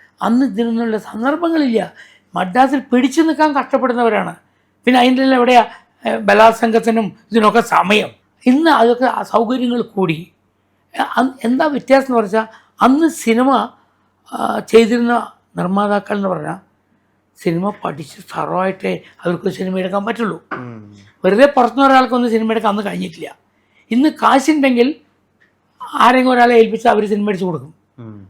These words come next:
Speaker 1: അപ്പം എന്തായി, ആ കാശുള്ള ആൾ കൊടുക്കുന്ന ആളുടെ അടുത്ത് കൊടുക്കുമ്പോൾ അയാൾ എത്ര കൊടുക്കുന്നു അയാൾക്ക് അറിയുന്നില്ല, ഇവർ പറയുന്നത് വിശ്വസിച്ച് കൊടുക്കുന്നു, ഇവർ എത്ര ചിലവാക്കുന്നു എന്ന് അയാൾ അറിയുന്നില്ല, എത്ര വേസ്റ്റ് ചെയ്യുന്നു അവരറിയുന്നില്ല. അന്ന് ഞങ്ങളുടെ പ്രൊഡ്യൂസേഴ്സിന്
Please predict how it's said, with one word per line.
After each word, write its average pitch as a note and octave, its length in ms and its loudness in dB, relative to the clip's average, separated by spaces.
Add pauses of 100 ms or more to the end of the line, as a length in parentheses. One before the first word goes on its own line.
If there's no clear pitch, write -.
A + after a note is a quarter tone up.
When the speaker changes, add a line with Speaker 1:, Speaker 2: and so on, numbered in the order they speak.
Speaker 1:
അപ്പം - 180 -6
എന്തായി, A3+ 400 2 (460)
ആ F3+ 40 -10
കാശുള്ള A3 580 0
ആൾ A#3+ 300 6 (380)
കൊടുക്കുന്ന G#3+ 360 4
ആളുടെ A3 140 2
അടുത്ത് G#3 160 -4
കൊടുക്കുമ്പോൾ G#3 600 -4 (320)
അയാൾ G3 180 2
എത്ര G3 180 0
കൊടുക്കുന്നു G#3 340 2
അയാൾക്ക് F#3 260 -2
അറിയുന്നില്ല, F#3 480 0 (220)
ഇവർ G#3+ 200 4
പറയുന്നത് G3+ 280 0
വിശ്വസിച്ച് F#3+ 320 -6
കൊടുക്കുന്നു, D#3+ 360 -8 (260)
ഇവർ B3 140 4
എത്ര C4+ 240 4
ചിലവാക്കുന്നു C4+ 560 4
എന്ന് D4 120 6
അയാൾ B3 160 8
അറിയുന്നില്ല, G#3+ 540 2 (300)
എത്ര G3 200 2
വേസ്റ്റ് A#3 400 6
ചെയ്യുന്നു A3+ 300 -2
അവരറിയുന്നില്ല. D#3 680 -8 (400)
അന്ന് A3 200 0
ഞങ്ങളുടെ B3 320 0
പ്രൊഡ്യൂസേഴ്സിന് A3+ 720 -2